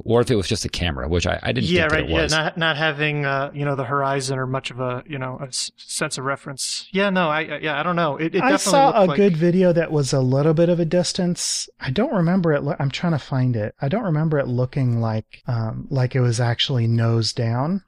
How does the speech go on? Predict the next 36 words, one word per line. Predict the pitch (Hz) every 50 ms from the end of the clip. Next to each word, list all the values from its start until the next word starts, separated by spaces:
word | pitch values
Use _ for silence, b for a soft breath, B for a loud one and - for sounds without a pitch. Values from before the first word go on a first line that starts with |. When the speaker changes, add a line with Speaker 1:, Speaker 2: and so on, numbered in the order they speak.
| _ _ -
Speaker 3:
But | 139 135
yeah, | 143 151 143
most | 135 135 139 165 180 - - 196
of | 170
the, | 151 156 143 135 131 143 -
most | 147 139 151 156 - -
of | 175
the | 127 -
footage | - 143 139 147 139 127 113 -
was | 123 120 117 113 110 - - - - _
so | - - - - - 160 143 139 135 143 -
out | 123 123 127 131 131
of | 127 113 - -
context | - - - 120 120 123 120 - - 131 - - - - - - - - - - - - _ _ _ _ -
that | 135 120 113
it, | 117 113 - - _ _ _ _ _ -
it | 127
was | 120 117 -
hard | - 123 120 113
to | - 110
tell. | - - 131 123 113 113 113 -
Speaker 1:
Well, | 113 117
I | 120 131
think | - 165 156 143
it | 131 71
was | 87 90 101 117 117 95 80 80
nose | 85 85 90 90 85 76
down | - 92 90 87 78
for | - 87 82 78
at | 73 -
least | - 82 - - - - - - -
some | - - - 101 95 95 90 - _
period | - 98 87 69
of | 64 -
time. | - - 101 82 80 82 78 -
Speaker 3:
I, | 185 175